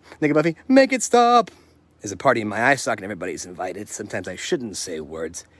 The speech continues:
Eh, this might be the syphilis talking, but some of this is making sense.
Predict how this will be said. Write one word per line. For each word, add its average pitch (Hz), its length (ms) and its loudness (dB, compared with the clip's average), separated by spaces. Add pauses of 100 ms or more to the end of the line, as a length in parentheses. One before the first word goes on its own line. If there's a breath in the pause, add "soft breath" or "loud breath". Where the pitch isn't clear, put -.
(720 soft breath)
Eh, 285 640 -6
this 277 180 -6
might 233 160 0
be 165 60 0
the 131 100 -2
syphilis 131 360 0
talking, 123 320 -2
but 113 120 -4
some 269 320 -2
of 262 80 0
this 127 220 -4
is 113 120 -8
making 117 420 -4
sense. - 640 -6